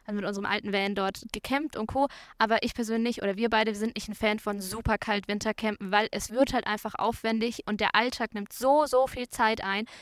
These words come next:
dass zum Beispiel unsere Arbeitszeit, wie zum Beispiel jetzt auch mal das Video zu drehen und zu schneiden, das würde einfach wegfallen und es wäre dann gar nicht mehr möglich, wöchentlich irgendwie ein Update hochzuladen,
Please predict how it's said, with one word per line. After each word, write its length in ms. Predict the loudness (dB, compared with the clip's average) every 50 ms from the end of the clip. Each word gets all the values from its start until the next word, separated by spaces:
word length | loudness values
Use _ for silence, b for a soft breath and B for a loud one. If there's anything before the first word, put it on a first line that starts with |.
| B B
dass 160 | 0 0 0
zum 140 | 0 0 0
Beispiel 320 | 0 0 0 -2 -4 -6
unsere 260 | -6 -4 -4 -4 -4 4 8
Arbeitszeit, 520 | 8 8 8 6 4 2 0 -2 -2 -2
wie 100 | -4 -6
zum 140 | -4 -4 -2
Beispiel 300 | -2 -2 -2 -4 -4 -4
jetzt 180 | -4 -4 -2
auch 140 | -2 -2 -2
mal 160 | -2 -2 -4
das 160 | -4 -6 -6 -2
Video 280 | 0 2 2 2 0 -2
zu 160 | -6 -10 -8
drehen 280 | -6 -4 -2 -2 -4
und 140 | -6 -8 -12
zu 100 | -14 -14 -10
schneiden, 360 | -4 -2 0 0 0 -2 -6 B B B B B _
das 180 | 0 0 2
würde 180 | 2 2 2 4
einfach 360 | 2 0 0 -2 -6 -2 0
wegfallen 580 | 0 0 0 -2 -2 -2 0 0 0 0 -2 -2
und 180 | -4 -4 -6
es 120 | -4 0 2
wäre 100 | 2 4
dann 160 | 4 2 4
gar 140 | 4 4 4
nicht 140 | 4 2 -2
mehr 80 | -2 0
möglich, 340 | 0 0 -2 -2 -4 -4
wöchentlich 560 | -4 -4 -4 -4 -6 -6 -4 -6 -6 -6 -4 -4
irgendwie 400 | -2 -2 -2 -4 -6 -6 -6 -6
ein 120 | -4 -2
Update 420 | -2 -2 -2 -2 -2 -4 -2 -6
hochzuladen, 560 | -10 -12 -12 -10 -6 -4 -2 -2 0 -2 -2